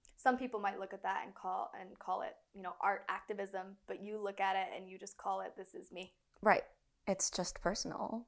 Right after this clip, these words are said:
Speaker 1: Mm-hmm. So you're in college, you've convinced your family that you're, you know, you wanna get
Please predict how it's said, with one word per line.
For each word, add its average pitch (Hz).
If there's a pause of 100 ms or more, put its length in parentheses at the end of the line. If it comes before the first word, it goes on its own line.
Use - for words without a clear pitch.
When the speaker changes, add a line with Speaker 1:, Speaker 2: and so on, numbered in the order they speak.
(120)
Speaker 1:
Mm-hmm. 202 (640)
So 202 (360)
you're 208
in 226
college, 185 (240)
you've 202
convinced 202
your 208
family 190 (380)
that 196 (760)
you're, 196
you 196
know, 190
you 190
wanna 196
get 202